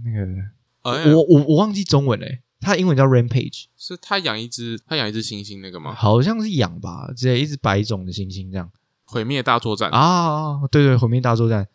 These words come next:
Speaker 2: 反正就是巨石强森也是会演那种像，就那种丛林大冒险的那种电影，他好像都，基本上都会有他。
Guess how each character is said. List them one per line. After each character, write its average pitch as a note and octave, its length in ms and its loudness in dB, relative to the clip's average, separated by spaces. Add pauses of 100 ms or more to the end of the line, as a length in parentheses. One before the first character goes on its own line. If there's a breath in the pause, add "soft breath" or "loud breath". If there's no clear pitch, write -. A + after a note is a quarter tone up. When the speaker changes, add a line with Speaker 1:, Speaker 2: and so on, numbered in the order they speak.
(140)
Speaker 2:
反 C3+ 160 0
正 D3+ 80 -4
就 G3+ 140 -2
是 G3 200 2
巨 F#3 120 2
石 D#3+ 80 4
强 B2+ 180 2
森 C3 80 2
也 A2+ 80 2
是 C3 220 0
会 C3+ 180 2
演 G#2 140 0
那 A2+ 80 -2
种 G2+ 200 -2
像， G#2 400 -8 (320)
就 D3+ 120 0
那 D3+ 40 4
种 B2 120 2
丛 A2 280 -4
林 G#2+ 160 -10
大 A#2 160 0
冒 A#2+ 200 2
险 A2+ 160 -6
的 G#2+ 100 -4
那 A#2+ 100 0
种 A2 220 -2
电 A#2 140 2
影， A2 80 -2
他 B2 120 0 (140)
好 A#2+ 120 0
像 C3 140 -4
都， C3 160 -4 (120)
基 C3+ 100 -4
本 A2+ 100 -6
上 G2+ 80 -8
都 A2+ 120 -4
会 A2+ 60 -4
有 G#2 100 -4
他。 G#2 140 -8